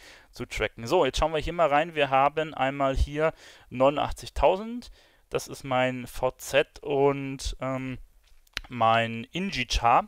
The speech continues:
auf Blackmore. Und ihr seht schon, hier haben wir gut was an Expulsum geschaffelt. Der Char hat alleine, ähm, hier im Inventar das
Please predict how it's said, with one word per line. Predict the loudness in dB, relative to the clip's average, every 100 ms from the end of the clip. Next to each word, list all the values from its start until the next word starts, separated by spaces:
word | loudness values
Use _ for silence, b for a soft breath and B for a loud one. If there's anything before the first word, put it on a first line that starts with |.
| b b b b _
auf | 4 6 6 6 4 0 -10 -4
Blackmore. | -2 -2 -2 2 4 2 B B B
Und | -4 0
ihr | 2
seht | 4 2
schon, | 0 -2
hier | 0 4 4
haben | 6
wir | 4
gut | 4 2
was | 2 2
an | -2
Expulsum | -4 -2 0 0
geschaffelt. | -2 -4 -4 -4 0
Der | 4 4
Char | 4 4 4 2 B B B B
hat | -8 -2
alleine, | 0 4 6 6 4 2 2 0
ähm, | -2 -2 -8
hier | -2 0 0
im | -2
Inventar | -8 -6 -6 -2 2 2 2 0
das | -4 -12